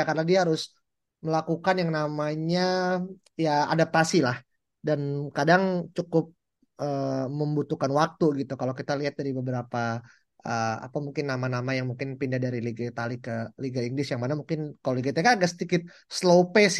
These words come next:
ya. Kita ngomong gitu ya, slow pace. Eh, juga mungkin kayak secara benturan fisiknya juga nggak begitu intens gitu. Kalau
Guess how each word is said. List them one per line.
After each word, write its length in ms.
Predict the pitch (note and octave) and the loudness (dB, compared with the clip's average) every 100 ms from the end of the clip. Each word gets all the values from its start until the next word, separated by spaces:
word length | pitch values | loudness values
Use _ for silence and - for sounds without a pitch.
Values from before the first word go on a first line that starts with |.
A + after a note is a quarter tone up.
| D3 | 2
ya. 60 | C#3 _ _ | 0 _ _
Kita 100 | F#3+ F#3+ | -2 2
ngomong 180 | G3 G3+ | 4 6
gitu 120 | F3+ D3+ | 6 4
ya, 60 | |
slow 240 | E3+ C#3+ C3+ - | 2 0 0 -2
pace. 460 | C#3+ C3+ C3+ C3 - _ - _ - | 0 0 -2 -2 -6 _ -20 _ -4
Eh, 320 | C3 B2+ B2+ C3+ | 2 4 2 0
juga 140 | C#3 C#3+ | 0 0
mungkin 220 | C#3+ E3+ E3 | 0 -2 0
kayak 320 | C#3+ C3 C3+ C3 | 2 2 2 -2
secara 400 | C3+ C#3 C3 C3 | -2 0 2 2
benturan 400 | C#3 C#3 C#3+ C#3 C#3 | 0 0 0 0 0
fisiknya 260 | C#3 D3 D#3 | -6 -2 0
juga 100 | C#3+ C3+ | 0 0
nggak 160 | C3 C3 | 0 -2
begitu 320 | B2+ B2+ C3 B2+ B2+ - - - | -4 -2 0 0 -2 -10 -18 -4
intens 640 | C3 C3+ C#3 D3 D3 C#3+ | -2 0 2 2 2 -2
gitu. 160 | C3 A#2+ | -12 -6
Kalau 200 | C3 | -4